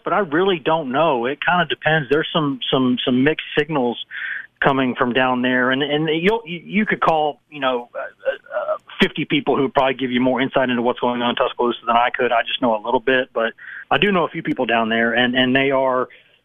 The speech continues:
sort of up in the air about it because, you know, you're talking about a really big N F L prospect too, and, and the, in a draft year, and, and I, I don't know with his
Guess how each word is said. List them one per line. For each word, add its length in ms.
sort 180
of 140
up 160
in 80
the 120
air 200
about 340
it 300
because, 320
you 80
know, 80
you're 140
talking 280
about 160
a 60
really 260
big 300
N 120
F 160
L 120
prospect 580
too, 320
and, 200
and 360
the, 320
in 60
a 80
draft 380
year, 320
and, 180
and 180
I, 380
I 40
don't 280
know 440
with 300
his 180